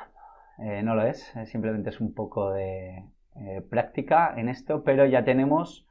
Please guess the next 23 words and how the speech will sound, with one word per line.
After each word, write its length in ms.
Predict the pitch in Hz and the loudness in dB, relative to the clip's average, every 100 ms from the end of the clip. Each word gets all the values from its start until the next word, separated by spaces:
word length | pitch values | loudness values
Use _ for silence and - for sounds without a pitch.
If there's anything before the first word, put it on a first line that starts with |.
| _ _ _ - | _ _ _ -8
nuestra 320 | 117 - 113 | -4 -2 0
plantilla 680 | 110 107 127 131 147 151 - - | 0 0 0 4 4 4 -2 -6
pasada, 640 | - 110 - 127 139 147 - 120 | -2 -2 0 2 2 0 -6 -10
eh, 200 | 101 98 | -8 -6
completamente 840 | 107 92 107 113 113 120 143 139 - | -6 -4 0 2 2 2 4 4 2
a 100 | 98 | -2
Twig. 180 | 110 92 - _ _ _ _ _ _ _ - | -4 -6 -10 _ _ _ _ _ _ _ -20
Si 180 | - - | -6 4
ahora 140 | 139 139 | 4 8
queremos 360 | 139 139 123 | 8 8 4
mejorar, 760 | 131 127 - 131 139 123 - - _ _ - | 4 2 6 12 12 12 6 -16 _ _ -12
eh, 260 | 101 98 98 | -6 -6 -6
nuestra 340 | 101 - 98 | -8 -8 -8
plantilla 640 | 95 98 98 123 110 85 - _ _ _ _ _ _ - | -4 -4 0 2 2 -2 -10 _ _ _ _ _ _ 0
y, 340 | 127 98 90 - | 2 2 -4 -6
eh, 360 | 104 95 95 95 | -4 -2 -2 -2
pues 160 | 107 - | -4 -6
extender 640 | 101 - 107 120 120 - - _ _ _ _ _ _ _ - | -10 -6 0 4 4 2 -14 _ _ _ _ _ _ _ -6
de, 420 | 110 113 95 - - | 2 2 0 -6 -12
en 140 | 107 | -8
este 240 | 104 - 110 | -8 -6 2
caso, 480 | 123 - 92 - - - | 2 2 -4 -6 -18 -16
base 720 | - 110 104 117 131 131 - | -8 -6 0 2 2 0 -10